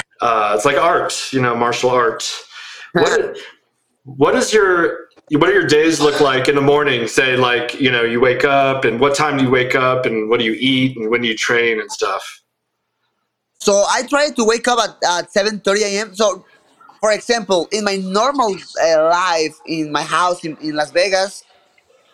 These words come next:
Speaker 2: I need to wake up at around six forty-five because I need to wake up, uh, m-,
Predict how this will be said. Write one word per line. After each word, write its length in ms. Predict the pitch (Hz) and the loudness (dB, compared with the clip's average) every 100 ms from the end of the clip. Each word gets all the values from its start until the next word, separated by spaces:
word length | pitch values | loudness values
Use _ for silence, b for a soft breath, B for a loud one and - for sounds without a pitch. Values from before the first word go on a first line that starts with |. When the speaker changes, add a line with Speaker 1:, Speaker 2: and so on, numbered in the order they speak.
| - | -4
Speaker 2:
I 120 | 170 185 | -2 0
need 180 | 202 - | -2 -2
to 100 | 202 | 0
wake 280 | 185 190 196 | 0 0 0
up 160 | 185 | 0
at 180 | 175 - _ B B B B | 0 -2 _ B B B B
around 560 | - 165 185 190 190 185 | -2 0 0 0 0 -4
six 760 | - - - - - 233 247 - | -12 -20 -20 -20 -8 -4 -4 -2
forty-five 720 | 240 254 - 233 254 277 220 | -2 0 0 2 2 0 -2
because 340 | 220 185 180 | -2 -2 0
I 60 | 180 | -2
need 180 | 196 | -4
to 80 | 208 | -6
wake 260 | 190 202 196 | -2 -2 0
up, 340 | 214 214 214 | 0 2 2
uh, 240 | 170 170 147 - B B B | 0 0 -4 -8 B B B
m-, 200 | 143 | -14